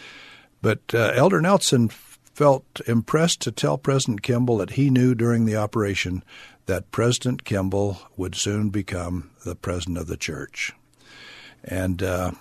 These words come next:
on another occasion, uh, he accompanied President Kimball to New Zealand,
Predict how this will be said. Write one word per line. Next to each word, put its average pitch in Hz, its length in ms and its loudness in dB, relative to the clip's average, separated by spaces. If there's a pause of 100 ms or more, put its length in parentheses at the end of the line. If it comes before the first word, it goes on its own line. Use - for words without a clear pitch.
(220)
on 101 180 0
another 117 340 2
occasion, 104 640 0 (720)
uh, 95 460 0 (360)
he 104 160 0
accompanied 104 540 0
President 104 640 -2
Kimball 104 340 0
to 95 240 -4
New 95 200 -2
Zealand, 131 500 4